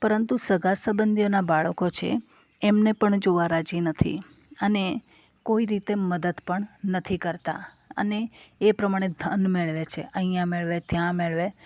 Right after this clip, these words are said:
પણ કોના માટે મેળવે છે? કોઈક વ્યક્તિ નહીં તો દત્તક રાખી લે બાળકો,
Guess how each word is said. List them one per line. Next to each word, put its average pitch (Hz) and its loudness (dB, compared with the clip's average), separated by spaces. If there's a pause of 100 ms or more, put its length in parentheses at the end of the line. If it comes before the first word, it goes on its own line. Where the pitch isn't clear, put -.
(220)
પણ 226 0
કોના 196 0
માટે 214 0
મેળવે 165 -2
છે? 170 -8 (420)
કોઈક 214 0
વ્યક્તિ 202 0
નહીં 190 -2
તો 165 -4
દત્તક 165 -2
રાખી 196 -2
લે 196 0
બાળકો, 175 -2